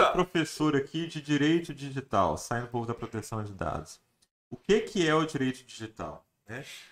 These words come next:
O direito digital, ele não existe enquanto, vamos falar um pouquinho difícil, enquanto ciência, enquanto ramo autônomo do direito, né? O que que é um ramo autônomo do direito? A gente tem o direito do trabalho,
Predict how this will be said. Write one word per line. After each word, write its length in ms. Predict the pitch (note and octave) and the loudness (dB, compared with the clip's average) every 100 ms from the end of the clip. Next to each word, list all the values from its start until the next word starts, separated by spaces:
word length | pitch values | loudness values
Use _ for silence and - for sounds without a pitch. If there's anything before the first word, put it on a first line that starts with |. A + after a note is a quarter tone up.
| _ _ - | _ _ -8
O 40 | |
direito 260 | - F3 F3+ | 0 2 2
digital, 420 | F#3 F#3+ E3 E3 | -4 -2 0 0
ele 120 | E3+ | 0
não 80 | G3+ | 0
existe 640 | G#3+ - C3+ E3 G3 - | 0 0 -4 -6 -8 -12
enquanto, 800 | G#3+ - D3 F#3 G3 F3 B2 G2 - _ _ - | -14 -8 -6 -6 -10 -10 -8 -10 -16 _ _ -12
vamos 220 | C3+ - | -12 -6
falar 300 | C#3 B2 B2+ | -4 -2 -4
um 60 | |
pouquinho 280 | C3+ B2+ B2+ | -8 -14 -16
difícil, 460 | - - G#2+ F#2 A#2 | -16 -14 -14 -14 -16
enquanto 480 | - D3 D#3+ E3+ - _ _ _ | -10 -10 -10 -14 -20 _ _ _
ciência, 640 | - - D#3+ D3+ D#3+ D3+ | -20 -6 -4 -4 -6 -10
enquanto 320 | C3+ C#3+ D3 C3+ | -12 -12 -10 -8
ramo 380 | A2 D3 F3+ | -6 -4 0
autônomo 580 | F3 E3 - C#3 C#3+ C3+ | -2 -2 -6 -6 -6 -10
do 100 | C3 | -14
direito, 600 | - A2+ F#2 D#2 - _ _ _ _ _ | -12 -8 -6 -6 -12 _ _ _ _ _
né? 100 | A2 | -8
O 60 | B2+ | -6
que 140 | E3+ | -6
que 100 | E3+ | -4
é 20 | |
um 80 | F#3 | -4
ramo 300 | B2+ D3+ D3 | -2 -4 0
autônomo 580 | C#3 B2+ A#2+ A2+ G2+ G2 | -2 -2 -4 -4 -4 -8
do 60 | F#2+ G#2 | -10 -10
direito? 420 | F#2 D#2+ D#2 _ _ _ _ | -8 -8 -10 _ _ _ _
A 40 | B2+ | -14
gente 100 | - | -10
tem 100 | A2+ | -10
o 40 | |
direito 300 | A2 G2 F#2+ | -6 -6 -8
do 60 | - | 0
trabalho, 680 | D3 E3 C#3+ C3+ C3 B2+ | 2 6 8 8 6 -2